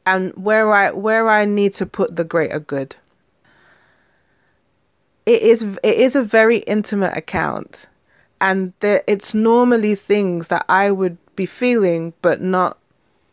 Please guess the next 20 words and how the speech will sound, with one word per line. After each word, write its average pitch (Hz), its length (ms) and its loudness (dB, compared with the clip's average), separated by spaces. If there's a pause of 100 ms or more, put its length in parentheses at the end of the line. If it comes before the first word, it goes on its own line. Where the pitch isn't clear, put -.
(140)
be 180 100 -2
sharing. 151 600 -4 (760)
Um, 175 540 -2 (260)
but 208 140 2
I 214 140 2
am 247 260 2
sharing 185 580 0
it 160 240 -4 (200)
as 190 160 -2
a 190 100 0
way 185 560 0 (140)
to 185 360 -4
help 202 540 -4
you 160 640 -4 (1700)
understand 190 720 0
what's 170 320 -2
coming 160 480 -6
next. - 600 -12 (360)
What, 185 240 0
what, 208 340 0